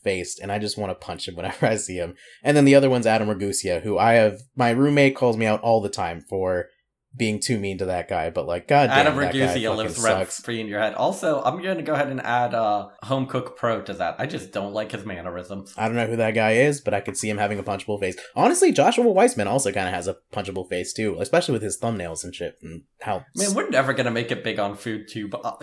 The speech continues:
Speaker 2: you know that's both of our second biggest <laughs> dreams after
Speaker 1: Bro,
Speaker 2: being big podcasters.
Speaker 1: oh no, I'd be coming out swinging like Internet Shaq, who I love, by the way. No, no punchable face there. I think he's a cute-ass dude.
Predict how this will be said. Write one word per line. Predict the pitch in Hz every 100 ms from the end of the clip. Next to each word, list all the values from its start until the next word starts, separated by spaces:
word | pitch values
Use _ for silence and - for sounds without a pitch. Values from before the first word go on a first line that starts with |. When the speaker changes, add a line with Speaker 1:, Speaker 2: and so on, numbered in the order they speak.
| 127
Speaker 2:
you | 120
know | 135 139
that's | 117 -
both | 120 104
of | 113 98
our | 98
second | - 98 110 -
biggest | 104 101 98
<laughs> |
dreams | 123 110 190 139
after | 147
Speaker 1:
Bro, | 147 147 143 135 123
Speaker 2:
being | 117
big | 113
podcasters. | 107 - 147 156
Speaker 1:
oh |
no, | 139 147 135
I'd | 135 175
be | 196
coming | 151 123
out | 120 113 104
swinging | - 131 127 110
like | 101 101
Internet | 113 113 85
Shaq, | - 113 95 -
who | 110
I | 101
love, | 107 110 92
by | 90
the | 85
way. | 92 85
No, | 87 110 117
no | 113 131
punchable | 135 127 123 110
face | 120 104
there. | 113 95
I |
think | 85 101
he's | 90
a |
cute-ass | - 107 101 98 92
dude. | 92